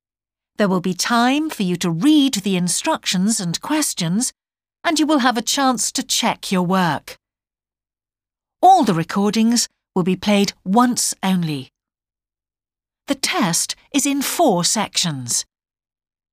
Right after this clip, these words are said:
At the end of the test, you will be given ten minutes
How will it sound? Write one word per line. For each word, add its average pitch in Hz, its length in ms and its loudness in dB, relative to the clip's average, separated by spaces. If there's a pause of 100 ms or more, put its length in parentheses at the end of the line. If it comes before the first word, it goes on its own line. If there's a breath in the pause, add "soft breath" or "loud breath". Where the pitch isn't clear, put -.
(380)
At 226 160 -4
the 220 200 -4
end 370 220 0
of - 140 -2
the 156 80 -6
test, - 520 -2 (460)
you 233 100 2
will 214 120 4
be 190 160 0
given 185 320 0
ten 277 500 2
minutes 185 480 0